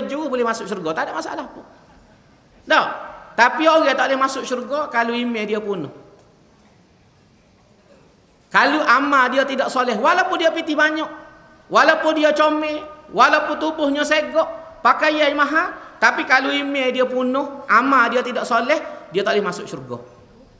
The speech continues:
Nampak tak? Orang sesok, pakai baju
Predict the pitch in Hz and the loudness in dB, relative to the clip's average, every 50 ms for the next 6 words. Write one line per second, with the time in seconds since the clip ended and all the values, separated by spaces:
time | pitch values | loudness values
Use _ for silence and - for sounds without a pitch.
0 | _ _ _ _ _ _ _ _ _ _ _ _ _ _ _ _ _ - 302 339 | _ _ _ _ _ _ _ _ _ _ _ _ _ _ _ _ _ -2 0 2
1 | 330 254 170 147 - - - - - - - - - - - - - - - - | 2 2 0 0 -4 -6 -10 -14 -16 -18 -20 -20 -20 -20 -20 -20 -20 -20 -20 -20
2 | - - - _ _ _ _ _ _ - 285 339 339 330 320 330 - - - 294 | -20 -20 -20 _ _ _ _ _ _ 2 4 4 4 4 2 2 0 2 2 2
3 | 240 - - - - - - - - - - - - - - - - - - _ | 2 2 -2 -6 -10 -14 -16 -18 -18 -20 -20 -20 -20 -20 -20 -20 -20 -20 -10 _
4 | - 233 262 277 294 285 302 302 302 294 294 | 0 0 2 4 4 4 4 4 2 2 0